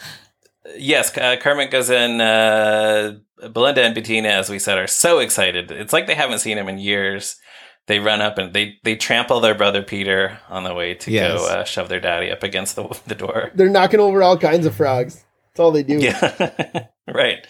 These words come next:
Speaker 2: David Rudman in a great performance as Peter Cratchit.
Speaker 1: Yeah, yeah, he's good. Yeah, Kermit says "Merry Christmas" to the girls and Peter,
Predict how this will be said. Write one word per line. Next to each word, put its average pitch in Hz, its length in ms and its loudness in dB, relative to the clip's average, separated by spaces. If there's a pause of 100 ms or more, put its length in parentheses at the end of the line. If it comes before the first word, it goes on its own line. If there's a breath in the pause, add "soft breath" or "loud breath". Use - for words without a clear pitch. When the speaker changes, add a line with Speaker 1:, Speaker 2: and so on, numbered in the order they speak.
(200 loud breath)
Speaker 2:
David 131 340 4
Rudman 123 420 4
in 117 120 4
a 113 80 4
great 113 320 0
performance 107 580 -4
as 95 100 -4
Peter 107 260 -2
Cratchit. 143 540 -8
Speaker 1:
Yeah, 120 460 0 (420)
yeah, 107 340 -6
he's 107 140 -10
good. - 320 -4 (720)
Yeah, 139 220 2
Kermit 127 280 0
says 123 180 -2
"Merry 104 180 0
Christmas" 127 420 -2
to 92 120 -8
the 87 100 -8
girls 127 440 4
and 90 160 -6
Peter, 120 540 2